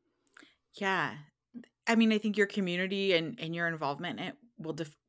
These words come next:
will sort of, um, tell you what's possible in leaving. Like, I got to have sort of a slow fade.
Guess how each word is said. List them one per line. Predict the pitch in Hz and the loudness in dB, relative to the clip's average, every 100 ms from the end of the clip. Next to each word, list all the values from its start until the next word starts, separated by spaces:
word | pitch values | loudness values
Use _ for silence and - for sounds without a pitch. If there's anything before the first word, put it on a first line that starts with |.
| _ _ _ | _ _ _
will | 165 | -10
sort | 165 180 | -6 0
of, | 175 165 - - - _ _ _ - | 0 -2 -18 -20 -20 _ _ _ -10
um, | 139 135 - - _ _ | -8 -8 -10 -12 _ _
tell | - 202 | 2 6
you | 208 | 6
what's | 180 - | 4 -2
possible | - - 156 - 240 285 | -4 -4 -2 -4 -4 -4
in | 220 254 | -2 0
leaving. | 254 269 277 294 294 | 0 0 -2 -2 -2
Like, | 214 - - | -6 -6 -2
I | 190 226 | 2 2
got | 240 233 | 2 0
to | |
have | 202 175 160 160 | 2 8 8 6
sort | - 165 160 | 2 0 0
of | 151 | 0
a | |
slow | 147 - 135 | -4 -4 -4
fade. | 143 - - - - | -2 -6 -8 -10 -12